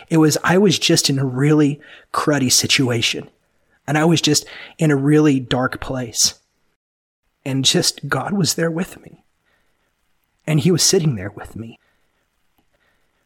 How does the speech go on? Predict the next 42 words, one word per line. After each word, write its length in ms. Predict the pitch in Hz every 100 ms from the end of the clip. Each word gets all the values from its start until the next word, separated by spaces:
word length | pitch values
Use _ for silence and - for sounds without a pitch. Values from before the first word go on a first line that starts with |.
| _ _ _ _ _ -
And 80 | 185
it 40 |
was 80 | 170
almost 260 | 190 208 185
like 140 | 160
I 80 | 160
could 140 | 156
just 260 | 135 170 -
look 240 | 170 185
next 260 | 196 175 -
to 80 | -
him 60 | 165
and 100 | 147
be 80 | 143
like, 240 | 120 -
"God, 300 | - 175 131
this, 260 | 233 - - - - -
this 200 | - 175
really 240 | 311 285 143
sucks." 640 | - - - - - - _ _ _ _ _ _ _ _ _ _ _ _ _ _ _ _ -
And 180 | 156 151
God 240 | 180 143
suffering 440 | - 220 - 180
there 240 | 147 156 147
next 340 | 147 180 -
with 180 | 139 135
me, 200 | 143 120 - _
experiencing 760 | - - - 180 170 160 160 156
everything 380 | 180 185 - 202
that 80 | 139
I 60 |
was 100 | 139
experiencing, 720 | 123 - 214 208 143 - 143 135
seemed 280 | - 156
to 100 | 147
come 260 | - - 170
and 140 | 135
look 140 | 147 147
at 60 |
me 100 | 139
and 100 | 135
say, 320 | 127 127 123